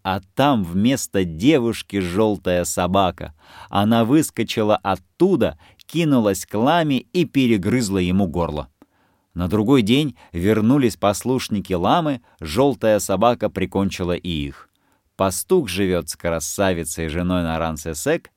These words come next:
и про работу свою забыл. Все смотрит на нее, все не налюбуется. «Мой муж, — говорит Наран-Сесек, — у нас и еда уже вышла. Сходи-ка накопай сараны, принеси еды домой».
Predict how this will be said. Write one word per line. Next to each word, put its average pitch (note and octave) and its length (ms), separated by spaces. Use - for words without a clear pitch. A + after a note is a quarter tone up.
и F3 100
про G#2+ 260
работу F#2+ 520
свою E2+ 400
забыл. D2+ 500
Все - 260
смотрит G#2+ 680
на F#2+ 80
нее, F2 480
все - 340
не C3+ 120
налюбуется. F2 920
«Мой D#3 280
муж, — B2+ 420
говорит F2 460
Наран-Сесек, — E2 760
у G#2+ 140
нас D3 360
и D3+ 80
еда A#2 440
уже F#2 260
вышла. E2 500
Сходи-ка A#2 680
накопай A2 560
сараны, F#2 600
принеси G#2 720
еды F#2+ 240
домой». D#2+ 500